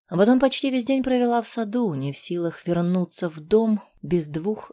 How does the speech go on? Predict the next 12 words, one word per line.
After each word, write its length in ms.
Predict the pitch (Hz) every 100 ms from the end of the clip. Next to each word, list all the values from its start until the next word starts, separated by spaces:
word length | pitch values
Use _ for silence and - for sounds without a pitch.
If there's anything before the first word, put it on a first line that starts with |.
| -
любимых 640 | 165 160 147 185 185 175
существ, 760 | - 170 - - 143 - - - _ -
ради 380 | 156 165 165 170
которых 520 | 165 - 160 160 156
жила. 380 | 156 165 - - _ _ _ _ _ _ _ 170
Она 160 | 180
целую 320 | 196 240 233
неделю 500 | 233 240 180 147 135
пыталась 580 | - 156 - 160 156 -
наладить 440 | 156 160 170 156 156
свою 300 | 165 156 151
жизнь 400 | 170 202 220